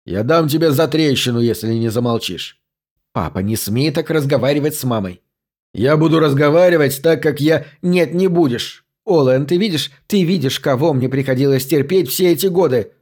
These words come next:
«Терпеть? Да ты только и делала, что пилила меня». «Пилила?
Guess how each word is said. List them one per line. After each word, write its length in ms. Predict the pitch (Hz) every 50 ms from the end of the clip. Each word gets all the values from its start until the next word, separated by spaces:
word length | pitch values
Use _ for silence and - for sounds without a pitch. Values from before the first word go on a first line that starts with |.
| _ _ _ _ _
«Терпеть? 800 | - - 127 117 101 - - - 92 107 131 147 151 147 147 - - - _ _ _ _
Да 120 | - 107
ты 140 | 104 139 135
только 320 | 135 156 151 143 113 156
и 80 | 160 156
делала, 380 | 139 160 185 175 165 160 160 147
что 160 | 151 180 170
пилила 480 | 131 180 185 180 180 185 180 160 151
меня». 460 | 147 147 147 143 139 131 117 135 - - _ _ _ _ _ _
«Пилила? 840 | - - 220 180 156 151 175 226 277 302 262 156 127 - - - _